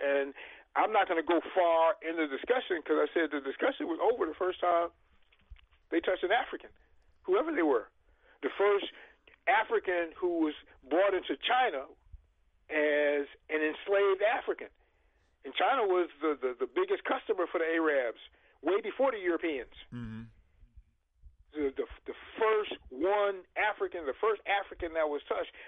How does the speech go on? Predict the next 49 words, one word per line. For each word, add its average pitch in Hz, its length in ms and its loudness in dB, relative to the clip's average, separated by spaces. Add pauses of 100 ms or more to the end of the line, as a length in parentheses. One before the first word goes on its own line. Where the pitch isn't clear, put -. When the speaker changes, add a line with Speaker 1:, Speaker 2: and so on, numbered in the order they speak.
(140)
Speaker 1:
that 233 120 -2
was 294 140 0
the - 100 -10
end 147 140 -10
of 139 80 -12
the 135 100 -12
discussion - 560 -10
for 113 140 -18
me. 90 180 -14 (240)
Speaker 2:
Mm-hmm. 101 320 -20 (640)
Speaker 1:
We - 80 -10
don't, 156 240 -4
we 165 80 -2
don't 175 160 -2
have 151 140 -6
anything 151 300 -12
to 139 60 -12
talk - 280 -6
about - 240 -10 (640)
until 131 260 -2
Speaker 2:
Yeah. 147 80 0
Speaker 1:
everything 170 340 -4
is 160 120 -6
returned 160 420 -8
to 165 80 -8
what 156 160 -2
it 151 80 -8
was. 160 360 -2 (600)
We 294 140 -6
don't 226 160 0
have 151 80 0
anything 151 240 -6
to 143 80 -8
talk 165 180 -2
about 143 380 0
relative 143 480 0
to - 20 -10
Europeans, 143 640 -4
Arabs, 143 480 2
Asians, 147 400 -2
whatever, 147 400 2
staying 147 460 -2 (800)
on 147 140 -2
the 147 60 -2
continent. 143 420 -4
They 131 80 -6
have 147 140 -2
no 165 100 -2
business 131 340 -6